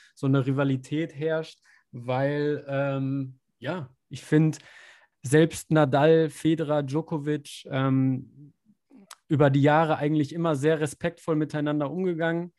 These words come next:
äh, was natürlich sehr, sehr cool ist, Sportsmanship und so weiter. Aber, ähm, fänd's eigentlich auch mal ganz cool, wenn da hier und da mal ein bisschen geschossen wird, weil, ähm, dann wird's nicht langweilig.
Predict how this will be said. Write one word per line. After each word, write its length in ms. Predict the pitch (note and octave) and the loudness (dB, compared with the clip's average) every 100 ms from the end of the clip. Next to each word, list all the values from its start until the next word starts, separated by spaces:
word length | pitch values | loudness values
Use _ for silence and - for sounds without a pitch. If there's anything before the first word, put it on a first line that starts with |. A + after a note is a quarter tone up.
| _ _ - | _ _ -12
äh, 120 | B2 | -2
was 220 | C#3 C#3 | 0 2
natürlich 600 | D3 C#3 C#3+ C#3 C3 - D3+ | 2 2 4 4 2 -4 -6
sehr, 220 | B2+ D3 | 0 2
sehr 140 | C#3 B2 E3 | 2 0 -2
cool 180 | F3 | 0
ist, 240 | F3+ E3 - | 0 -2 -6
Sportsmanship 800 | - D3+ D3+ D#3+ D3 - D#3+ D#3 | -2 -2 0 -4 -6 -4 -6 -4
und 120 | D3 | -4
so 120 | D3+ | -2
weiter. 480 | C#3+ D3+ D#3 D#3+ D#3 _ - _ | 0 0 -2 -4 -6 _ -20 _
Aber, 560 | - C3 C3 C#3 C3+ B2 | 2 4 4 4 2 0
ähm, 300 | C3 C3+ C3 | -2 0 -2
fänd's 300 | - C#3+ C#3 | -2 -2 0
eigentlich 300 | C#3+ D#3 C#3+ | 2 2 2
auch 40 | |
mal 140 | C#3+ C#3 | 2 0
ganz 260 | C#3 B2+ - | -2 -6 -8
cool, 260 | D#3 D#3 C3+ | -2 0 0
wenn 160 | C#3 C3 | -2 0
da 360 | C3 C3 C3 - _ | -2 -2 -6 -10 _
hier 180 | - D3 | -4 0
und 100 | C#3 | 2
da 100 | C#3 | 2
mal 120 | C#3 | 2
ein 100 | C3+ | 2
bisschen 260 | C3 - C3+ | 0 -4 -4
geschossen 520 | C3 - D#3+ - C3 | -4 -4 -6 -4 -2
wird, 340 | C3 C3 C3 - | -2 -2 -6 -12
weil, 420 | B2 A#2+ A#2+ B2 | -4 -2 0 0
ähm, 460 | A#2+ A#2 A#2 A#2+ A#2+ _ | -2 -2 -6 -8 -12 _
dann 140 | - A#2+ | -6 -4
wird's 200 | C3 - | -2 0
nicht 100 | C#3 | 2
langweilig. 560 | D3+ C3 G#2+ A2 - | 2 2 -2 -8 -16